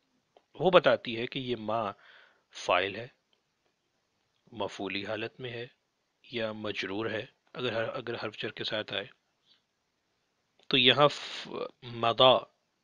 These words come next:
जो कि फ़ेल माजी है, इसके अंदर भी एक ज़मीर,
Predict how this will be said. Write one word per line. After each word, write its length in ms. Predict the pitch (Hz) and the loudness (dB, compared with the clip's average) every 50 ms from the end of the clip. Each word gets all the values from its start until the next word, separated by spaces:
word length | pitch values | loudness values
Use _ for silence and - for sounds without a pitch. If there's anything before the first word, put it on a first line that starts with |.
| _ - - - 120 | _ -20 -20 -14 -8
जो 180 | 120 113 104 95 | -4 -4 -4 -4
कि 200 | - 101 101 98 | -4 -4 -6 -6
फ़ेल 260 | - - 110 107 107 | -4 -4 -4 -4 -2
माजी 320 | 107 101 101 101 113 117 | 0 0 0 0 -2 -4
है, 120 | 113 101 104 | -4 -2 -4
इसके 200 | 107 - - 139 | -4 -2 -2 -2
अंदर 180 | 131 127 135 127 | -2 -2 -2 -4
भी 220 | 127 131 120 117 | -4 -4 -6 -6
एक 100 | 110 107 | -6 -6
ज़मीर, 380 | - 120 107 110 107 113 - | -6 -6 -4 -4 -4 -6 -6